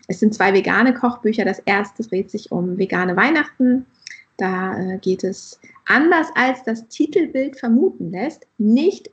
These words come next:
nur um Backen. Das war mir auch ganz wichtig, aber mein Verlag wollte unbedingt dieses Foto vorne drauf haben. Ähm, denn ich bin nicht so die Backqueen.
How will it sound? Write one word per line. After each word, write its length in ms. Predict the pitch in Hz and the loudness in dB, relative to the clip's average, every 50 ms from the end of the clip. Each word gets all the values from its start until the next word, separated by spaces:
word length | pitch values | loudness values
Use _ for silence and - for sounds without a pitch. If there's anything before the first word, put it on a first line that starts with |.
| _ _ | _ _
nur 440 | - 226 240 254 262 277 277 269 - | 2 4 4 4 4 2 0 0 0
um 340 | 208 214 226 233 254 - - | 2 4 4 4 2 0 -4
Backen. 640 | - 160 196 220 220 - - 165 214 277 392 - - _ _ _ - 320 320 | -6 -4 -4 -4 -4 -6 -4 -2 -2 -2 -2 -4 -14 _ _ _ -12 -8 -6
Das 180 | 254 190 190 | -6 -4 -2
war 160 | 226 208 202 226 | 0 2 4 4
mir 160 | 233 220 - | 4 2 2
auch 120 | - - - - | -2 -4 -4 -2
ganz 180 | 214 233 269 - - - _ _ _ - | 0 0 0 -2 -8 -20 _ _ _ -8
wichtig, 240 | - 320 320 - - | -6 -6 -4 -2 -2
aber 80 | 220 | -2
mein 180 | 208 208 202 214 | 0 0 -2 -2
Verlag 400 | 220 220 202 202 196 214 220 - | -2 -2 0 2 2 0 0 -2
wollte 200 | 202 202 - - - | -6 -6 -6 -6 -2
unbedingt 460 | - 233 262 269 269 247 240 233 220 | 2 2 4 4 4 4 4 4 2
dieses 220 | 226 208 214 202 - | 2 0 -4 -6 -6
Foto 260 | - - 180 185 180 | -4 -4 -4 -4 -4
vorne 240 | 175 - 190 196 190 | -6 -6 -6 -6 -4
drauf 300 | - - 196 202 - - | -2 -2 -2 -2 0 0
haben. 200 | 233 247 285 359 - - - - - - - - - - - | 0 2 0 0 -4 -6 -14 -18 -16 -16 -16 -18 -20 -14 -4
Ähm, 680 | - 202 208 214 208 208 208 208 208 208 208 214 233 - _ _ _ _ _ _ _ _ _ _ _ _ _ - | 0 2 2 4 4 4 2 2 2 0 0 -2 -4 -10 _ _ _ _ _ _ _ _ _ _ _ _ _ -6
denn 320 | 233 - 208 208 214 214 - | -2 0 2 2 2 2 0
ich 140 | 226 - | -2 0
bin 160 | - 247 247 247 | 4 4 6 6
nicht 160 | 226 214 226 | 6 4 2
so 120 | 226 196 | 0 0
die 140 | 208 208 190 | 0 0 0
Backqueen. 600 | - - - - - - - 220 220 233 262 370 | -2 -4 -6 -8 -8 -4 0 2 2 2 2 2